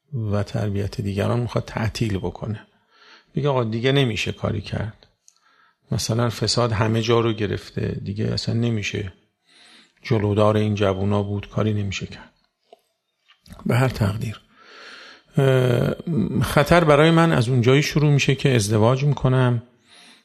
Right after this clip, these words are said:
و از قالب فرزند بودن در میام، می‌خوام تأثیر بذارم رو همسرم، حالا چه من زنم چه مردم، و بعد وقتی فرزنددار شدم می‌خوام رو اون تأثیر بذارم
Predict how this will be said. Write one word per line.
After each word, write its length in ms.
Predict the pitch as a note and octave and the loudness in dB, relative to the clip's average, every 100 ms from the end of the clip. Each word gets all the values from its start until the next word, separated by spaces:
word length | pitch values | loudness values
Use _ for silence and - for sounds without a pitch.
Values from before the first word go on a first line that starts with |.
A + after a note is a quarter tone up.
| _ _ | _ _
و 160 | A#2 A#2 | -2 0
از 220 | C3+ B2+ | 0 0
قالب 440 | - A2+ G#2+ B2 | 2 2 2 0
فرزند 720 | C3+ - - A2 G2+ A2+ G#2+ G2+ | -2 -4 -2 0 2 2 0 -2
بودن 340 | G#2+ A2 B2 | -2 0 0
در 300 | B2 A#2+ B2+ | 2 2 2
میام، 540 | A#2 G#2+ G#2 G#2+ A2 B2 _ _ _ _ - _ _ _ - | 2 2 2 2 -2 -4 _ _ _ _ -20 _ _ _ -8
می‌خوام 240 | - A#2+ | -4 -4
تأثیر 440 | - B2 - B2 | -2 -4 -2 -4
بذارم 300 | A2 A#2 A#2+ | -2 -2 -2
رو 60 | A#2+ | -2
همسرم، 880 | A2 G#2+ G2 A2+ G#2+ G#2+ A2 A2+ G3+ _ | -2 0 0 0 -2 -2 -2 -4 -8 _
حالا 280 | - A2+ A2 | -10 -6 -4
چه 160 | - A2+ | -4 -2
من 200 | A2 G#2+ | -2 -2
زنم 380 | G#2 A2 G#2+ | -2 0 -2
چه 140 | G2+ G#2+ | -2 -4
مردم، 600 | A2 G#2+ G2+ G#2 G#2+ A2 _ _ _ _ _ - - - - - B2+ | -2 -4 -4 -4 -4 -6 _ _ _ _ _ -20 -20 -20 -20 -10 -2
و 100 | B2 | 2
بعد 240 | C#3 D#3 | 2 2
وقتی 220 | C#3+ - | 0 -2
فرزنددار 640 | C3 B2+ A2+ A2+ A2+ A2+ A2 | -2 0 0 0 0 0 -2
شدم 340 | - A2+ B2 | -4 -2 0
می‌خوام 280 | B2+ A2 B2 | 0 0 0
رو 80 | A#2 | 0
اون 120 | B2+ | 0
تأثیر 460 | A2+ G#2+ G2+ G#2+ - | -2 -4 -2 -2 -2
بذارم 600 | G#2 G#2+ A2 A2 A#2 | -2 -2 0 0 -2